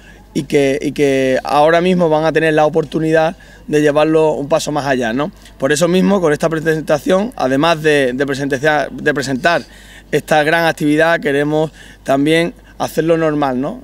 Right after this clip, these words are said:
Y atraerlo a todos los públicos. De esta manera vamos a realizar esta batalla de gallos de una manera novedosa dentro de, de la Azucarera, del Centro Cultural La Azucarera,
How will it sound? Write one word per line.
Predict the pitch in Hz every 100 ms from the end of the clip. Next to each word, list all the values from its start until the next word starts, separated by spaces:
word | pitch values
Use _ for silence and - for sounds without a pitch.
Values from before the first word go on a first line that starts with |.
| -
Y | 139
atraerlo | 131 139 147 160
a |
todos | 156 151
los | 147
públicos. | - 131 120 110 107
De | 131
esta | 165 165
manera | 165 170 175
vamos | 156 156 147
a |
realizar | 151 147 135 160 151 147 - - -
esta | 151 -
batalla | 156 147 160 156
de | 147
gallos | 160 165 190 190
de | 147
una | 147
manera | 151 151
novedosa | 151 147 147 170 185 180
dentro | 143 147 147 151
de, | 135 143 131 - - -
de | 139
la | 139
Azucarera, | 151 131 151 196 214
del | 147 120
Centro | 147 143 151 147
Cultural | 143 135 147 147 143
La |
Azucarera, | 127 143 139 170 185 220